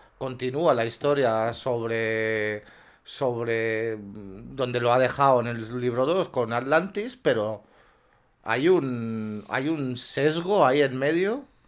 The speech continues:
en, o sea, que, que no. Y aparte, es más, en el libro, o sea, en el libro tres, que no sé si te parece bien si ya empezamos a pasar o si tienes algo más que opinar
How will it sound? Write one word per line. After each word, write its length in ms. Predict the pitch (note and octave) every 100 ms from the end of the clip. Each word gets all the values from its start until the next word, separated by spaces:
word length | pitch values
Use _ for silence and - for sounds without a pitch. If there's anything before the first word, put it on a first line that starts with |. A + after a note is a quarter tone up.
| _
en, 160 | B2+ A#2
o 260 | A2+ B2+
sea, 260 | A#2+ B2 B2
que, 320 | A#2+ A2+ G#2+
que 120 | - A2+
no. 220 | A#2+ - - - - _ _ -
Y 120 | D#3
aparte, 520 | C#3+ F3 G3 B3 -
es 160 | G#3 C#4
más, 560 | D#3+ F#3 E4 A#2 - -
en 100 | D3
el 160 | D3 D3
libro, 400 | F3+ A3 A3 -
o 60 | D3+
sea, 140 | E3+
en 80 | C#3+
el 140 | C#3 C3+
libro 300 | E3 A3+ A3
tres, 580 | D#3+ D#3 F#3 D#4 - - - _ _ _ _ _ _ _ _ _ _ _ _ _
que 440 | - A2+ A2 A2 A2
no 100 | B2
sé 140 | C3 C3+
si 160 | C3
te 100 | C3
parece 380 | A#2+ A#2+ A2+ A#2+
bien 180 | A#2+ A#2
si 160 | B2+
ya 120 | A2+ A2
empezamos 720 | A2+ A2+ A#2 A2+ A2 G#2+ B2+
a 100 | A#2+
pasar 380 | A2+ - A#2+ A#2
o 40 |
si 140 | A2+
tienes 260 | A2 A2+ A2+
algo 180 | A#2 A2+
más 220 | A2+ G#2+
que 80 | B2
opinar 480 | A2+ A#2 A2 A2